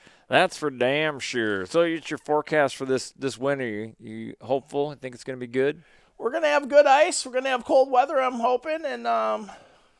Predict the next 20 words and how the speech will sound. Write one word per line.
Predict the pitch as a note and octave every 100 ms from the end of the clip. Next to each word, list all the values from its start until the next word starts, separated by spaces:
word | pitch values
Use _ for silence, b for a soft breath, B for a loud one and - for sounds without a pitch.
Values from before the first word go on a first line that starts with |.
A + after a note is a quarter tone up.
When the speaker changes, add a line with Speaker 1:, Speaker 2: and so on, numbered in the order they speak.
| _
Speaker 2:
we | - A3+
always | A#3+ B3+ C4
want | B3 C#4 B3+
little | A3 C4+
snow. | C#4 - C#4+ D#4 C4 C4+
<laughs> | -
So, | B3+ F4+
Speaker 1:
Yeah, | C3 C3+ - D4+ -
yeah, | B2+
especially | G#3+ G3+ F#3 D3
early. | C#3 C3+ A2+ F#2 -
Speaker 2:
yeah, | G3+ G#3 G#3 G#3
we | G#3+ A#3+
wanna | A#3+ A#3
get | A3 A3+
a |
good | G#3 A3+
ice, | A3+ A3 A#3 -
and, | G#3+ G#3
uh, | G3+ G3 G3